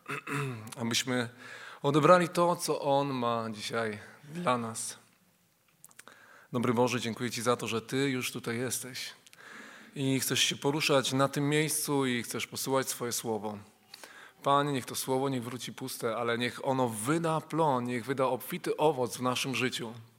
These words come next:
Panie, chcemy na to słowo odpowiedzieć.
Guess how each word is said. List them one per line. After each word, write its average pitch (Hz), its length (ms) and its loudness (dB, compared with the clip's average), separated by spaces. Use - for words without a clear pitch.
Panie, 147 240 6
chcemy 156 300 2
na 147 120 4
to 143 120 -4
słowo 139 320 2
odpowiedzieć. 120 920 -4